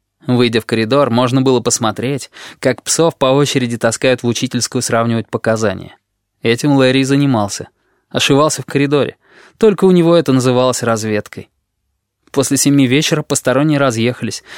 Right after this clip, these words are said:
а Акула собрал всех учителей и воспитателей на экстренное совещание. В десять с опозданием на два часа зазвонили к ужину, и мы поехали в столовую.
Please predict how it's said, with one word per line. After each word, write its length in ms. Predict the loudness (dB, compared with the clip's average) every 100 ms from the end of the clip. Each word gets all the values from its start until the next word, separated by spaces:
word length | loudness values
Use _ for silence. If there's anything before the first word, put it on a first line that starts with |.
| -16 -2
а 140 | -2
Акула 340 | 0 2 2 2
собрал 380 | 0 2 0
всех 240 | 0 -2 -2
учителей 440 | -4 -2 0 2
и 20 |
воспитателей 600 | 0 -2 -4 -4 -4 -2 0
на 220 | 0 0
экстренное 440 | -4 -2 0 0
совещание. 720 | 0 -2 -2 -4 -4 -6 -10 _ _ _ _ _ 0
В 160 | 0
десять 360 | 2 0 0 -4
с 80 | -4
опозданием 500 | -2 0 0 0 2
на 120 | 2
два 200 | 2 0
часа 420 | -2 -4 -4 -6 -8 -20 -6
зазвонили 580 | 0 2 2 2 0 -2
к 120 | -2
ужину, 380 | 0 0 -2 -6 -12 _ _
и 100 | 2
мы 160 | 4 2
поехали 500 | 0 -2 -2 -4 -6
в 60 |
столовую. 560 | -2 0 2 0 -4